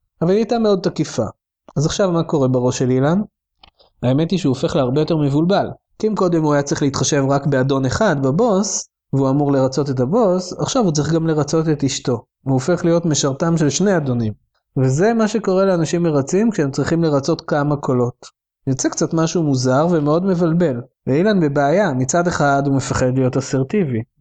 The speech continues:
מצד שני הוא רוצה לרצות את אשתו. אז מה הוא עושה? הוא מדבר עם הבוס. ברור, האישה אמרה, אבל זה יוצא קצת עקום.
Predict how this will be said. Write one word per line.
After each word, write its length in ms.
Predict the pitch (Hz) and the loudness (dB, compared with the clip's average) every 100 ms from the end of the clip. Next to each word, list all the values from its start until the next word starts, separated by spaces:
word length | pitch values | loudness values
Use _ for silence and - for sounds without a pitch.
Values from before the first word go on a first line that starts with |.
| 135 | -10
מצד 360 | 127 - 123 | -6 -2 -4
שני 560 | - 123 151 240 151 156 | -2 -2 2 2 2 2
הוא 120 | 143 | 2
רוצה 260 | 127 - 127 | 0 0 0
לרצות 460 | 131 127 131 127 | 2 0 -2 -2
את 120 | 143 | -2
אשתו. 400 | 139 - 214 147 - _ _ _ _ _ - | -2 -2 -2 -4 -6 _ _ _ _ _ -4
אז 160 | 147 | 0
מה 140 | 170 196 | 2 2
הוא 140 | 185 | 2
עושה? 340 | 135 - 147 247 _ _ _ _ | 0 0 0 -2 _ _ _ _
הוא 120 | - 180 | -2 0
מדבר 220 | 190 226 | 2 2
עם 180 | 254 185 | 2 2
הבוס. 640 | 123 113 110 - - - _ _ _ | 0 -2 -4 -6 -8 -12 _ _ _
ברור, 380 | 123 123 190 143 | -2 0 2 2
האישה 300 | 117 - 147 | 0 0 0
אמרה, 280 | 143 127 117 - _ - | 0 0 0 -4 _ -4
אבל 500 | 147 147 170 190 214 233 - _ - | 0 2 2 2 2 -2 -8 _ -4
זה 160 | 147 127 | 0 2
יוצא 280 | 127 - | 0 -2
קצת 280 | 233 - 139 | -6 -4 -4
עקום. 400 | 123 - 143 117 | -4 -2 -2 -2